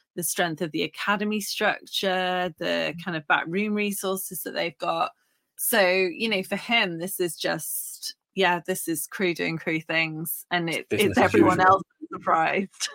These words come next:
Speaker 1: <laughs> Yeah.
Speaker 2: Yeah. No, no, it's, it's, look, it's moved them. They're, they're, they're up there. After last season, I don't think many people predicted them to be up there. I think a lot of people thought that they were gonna be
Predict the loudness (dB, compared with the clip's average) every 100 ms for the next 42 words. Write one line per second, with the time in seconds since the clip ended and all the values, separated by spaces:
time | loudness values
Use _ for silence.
0 | -12 _ _ -10 -4 -2 -2 -4 _ -8
1 | -4 -4 -6 -12 _ _ 4 6 6 4
2 | 2 0 -6 -4 -2 -2 -4 -6 -4 4
3 | 4 2 _ _ _ _ -6 0 2 2
4 | 2 0 0 -6 -4 0 0 2 2 4
5 | 4 4 4 6 8 6 2 _ _ _
6 | -4 0 4 4 4 0 -2 -2 -4 -6
7 | _ _ _ _ _ _ _ -2 0 2
8 | 0 -2 0 0 -2 -4 -4 -4 -4 -6
9 | -8 -6 -4 -4 -4 -2 0 2 2 2
10 | -2 0 0 -2 -4 -2 0 0 -2 -4
11 | -4 -4 -4 -4 -4